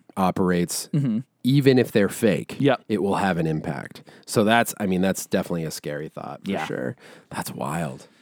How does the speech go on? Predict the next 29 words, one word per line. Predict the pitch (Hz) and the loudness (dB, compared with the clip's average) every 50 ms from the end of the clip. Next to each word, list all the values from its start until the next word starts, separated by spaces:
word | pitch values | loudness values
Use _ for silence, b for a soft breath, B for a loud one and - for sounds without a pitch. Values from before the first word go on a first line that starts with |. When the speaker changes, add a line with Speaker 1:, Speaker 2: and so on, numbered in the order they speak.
| b b b b b b | b b b b b b
Speaker 2:
Yep, | 147 165 160 - | 2 2 2 2
it's | 151 143 - | -2 -6 0
pretty | - 196 185 185 | 0 2 2 2
crazy. | 160 - 170 156 147 131 135 | 2 2 2 2 2 0 -2
So | 165 - 165 156 151 | 0 2 2 2 2
keep | - - 214 214 - | 2 2 0 2 4
your | 240 233 | 4 4
eyes | 214 208 180 190 | 6 4 4 4
open | 185 180 147 170 160 | 2 2 2 0 -4
for | - 165 147 | 0 0 2
that. | 143 147 135 127 123 123 - - | 4 4 4 4 4 2 2 2
<laughs> | 156 - - | 4 6 6
Uh, | 196 170 151 151 | 6 6 6 4
just, | - - 180 165 - - - | 4 4 2 2 2 -4 0
it's | - 202 185 135 | 2 2 6 8
Speaker 1:
Yeah, | 160 - - - 185 | 10 10 10 10 8
Speaker 2:
more, | - | 6
it's | 214 190 - | 4 2 4
more | 214 269 262 | 4 6 6
Speaker 1:
don't | - 139 | 6 6
Speaker 2:
just | 135 190 127 | 6 4 4
Speaker 1:
get, | - - | 4 4
Speaker 2:
on | 175 170 175 165 | 6 6 6 6
the | 165 147 | 6 4
Speaker 1:
yeah. | 135 127 | 6 6
Speaker 2:
rise, | 131 127 123 113 107 101 - | 6 6 6 4 2 0 -2
'cause | - - 185 165 139 170 - | 2 2 4 4 4 2 2
I | 151 156 160 | 4 4 2
think | - 180 180 170 - - | 2 -2 -8 -10 -10 -14